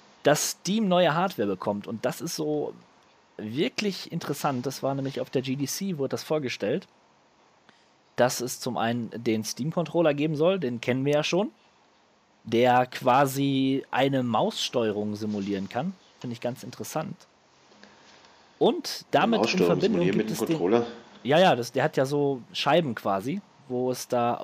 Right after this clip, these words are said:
Speaker 1: also wo man auch Strategiespiele beispielsweise gut mitspielen kann. Da, äh,
Speaker 2: Das
Speaker 1: fehlt
Speaker 2: wäre
Speaker 1: das
Speaker 2: mal
Speaker 1: noch.
Speaker 2: interessant.
Speaker 1: Und das Bild ist auch, ähm,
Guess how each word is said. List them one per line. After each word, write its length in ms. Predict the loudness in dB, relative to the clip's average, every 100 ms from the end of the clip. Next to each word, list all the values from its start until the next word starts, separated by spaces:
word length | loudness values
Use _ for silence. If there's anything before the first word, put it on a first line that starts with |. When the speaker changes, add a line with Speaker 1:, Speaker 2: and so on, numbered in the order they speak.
| 0
Speaker 1:
also 260 | 0 0
wo 100 | 0
man 160 | 0 0
auch 160 | -2
Strategiespiele 720 | 0 -2 -2 -2 -4 0 2
beispielsweise 680 | 4 2 0 -6 -2 -2 -2
gut 200 | -8 -10 -10
mitspielen 440 | -12 -6 -4 -2
kann. 260 | -2 -4 -6 _ _ _ _ _ -20 _ _ -2
Da, 280 | 0 0 -2
äh, 220 | -4 -6 -8
Speaker 2:
Das 80 | -4
Speaker 1:
fehlt 120 | 8
Speaker 2:
wäre 100 | 10
Speaker 1:
das 80 | 12
Speaker 2:
mal 60 | 12
Speaker 1:
noch. 40 | 10
Speaker 2:
interessant. 440 | 6 2 2 0 -12 -20 -20 -20 _ _ _ -8
Speaker 1:
Und 100 | -8
das 100 | 0
Bild 280 | 2 2
ist 160 | 0 -2
auch, 420 | -2 -2 -4 -6
ähm, 160 | -6